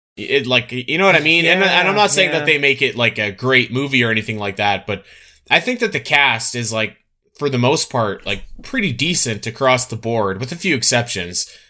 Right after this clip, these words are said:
Speaker 1: Um, or at least, like, the cast that you need to be decent, I think, are decent. So I guess, like, my, what I'm saying here is, like, I think it could be a lot worse.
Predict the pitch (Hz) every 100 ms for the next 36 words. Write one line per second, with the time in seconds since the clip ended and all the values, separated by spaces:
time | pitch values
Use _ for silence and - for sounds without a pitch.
0 | _ _ _ 107 104 98 95 - - 156
1 | 170 220 196 180 127 143 139 131 123 120
2 | 117 120 104 98 104 95 104 95 - 113
3 | 123 117 98 101 104 143 143 - 123 110
4 | 107 - - _ _ _ 131 147 175 277
5 | 269 190 147 135 135 127 131 127 120 196
6 | 175 131 117 110 110 113 120 - 294 302
7 | - - - 180 139 117 110 123 120 92
8 | 107 85 82 - -